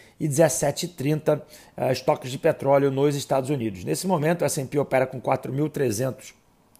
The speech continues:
e quarenta e um pontos, é, sobe zero vírgula dezoito, o vix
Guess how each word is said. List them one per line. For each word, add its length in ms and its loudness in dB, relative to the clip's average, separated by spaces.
e 80 -14
quarenta 440 0
e 20 2
um 100 -2
pontos, 460 -2
é, 340 0
sobe 280 0
zero 160 4
vírgula 200 0
dezoito, 540 2
o 40 0
vix 420 -2